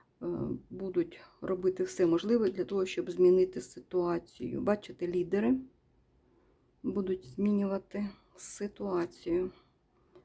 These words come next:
Дивіться, стратегію і тактику. Отак от. Е, все-таки, ви знаєте, ото, що Байден, е, відклав Рамштайн, м, через, е,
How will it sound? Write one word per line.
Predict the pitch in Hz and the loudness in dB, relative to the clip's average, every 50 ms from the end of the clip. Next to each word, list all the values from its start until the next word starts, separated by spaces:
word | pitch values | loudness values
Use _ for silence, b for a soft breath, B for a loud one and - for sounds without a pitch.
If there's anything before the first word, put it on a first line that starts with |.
| _ _ | _ _
Дивіться, | 208 202 185 - 180 | -6 -4 -4 -4 -4
стратегію | - - 202 202 - 208 196 196 190 | -4 -4 -6 -4 -4 -4 -2 0 0
і | 185 | -2
тактику. | 185 - - 165 - _ - - - 170 185 B B B B B B B B B _ _ _ _ _ _ _ _ _ _ - | -2 -4 -10 -12 -12 _ -20 -6 -4 -4 -4 B B B B B B B B B _ _ _ _ _ _ _ _ _ _ -10
Отак | - - - - - - - - | -10 -10 -8 -10 -12 -12 -12 -14
от. | - - B B B B B B B B B B B B B B B B _ - | -20 -20 B B B B B B B B B B B B B B B B _ -12
Е, | - - - - - - - 170 B B B B B B B B B B B B B B B B B B B B B B B B B B B B B | -10 -10 -8 -8 -8 -8 -8 -10 B B B B B B B B B B B B B B B B B B B B B B B B B B B B B
все-таки, | - - 277 262 247 254 - 220 190 - - _ - | 0 0 4 4 4 4 4 2 0 0 -2 _ -6
ви | 208 | 2
знаєте, | - 262 262 254 - 180 180 - - - | 6 6 6 6 6 2 0 -2 -4 -6
ото, | 208 202 - 233 233 | -6 0 0 0 0
що | 226 - - 202 | 0 -2 -4 -2
Байден, | 180 185 208 208 185 185 180 170 175 - - - _ _ _ _ _ _ _ _ _ _ _ _ _ _ _ _ - | 2 4 4 6 8 8 8 8 6 2 -6 -18 _ _ _ _ _ _ _ _ _ _ _ _ _ _ _ _ 2
е, | 175 175 165 156 151 151 151 156 160 | 4 6 6 6 4 2 2 4 4
відклав | 175 190 185 - - - 175 165 160 - - 175 180 | 4 4 4 4 4 4 4 4 2 0 0 2 4
Рамштайн, | 180 180 185 180 - - 254 302 285 - - b b b b b b b b b b b b b _ - | 6 6 6 6 6 4 4 4 4 2 -4 b b b b b b b b b b b b b _ -4
м, | - 180 170 151 165 175 | 0 0 2 2 2 0
через, | - - 208 185 190 185 185 - - | 2 2 4 6 6 4 4 2 0
е, | 180 180 170 165 156 | 2 2 2 2 0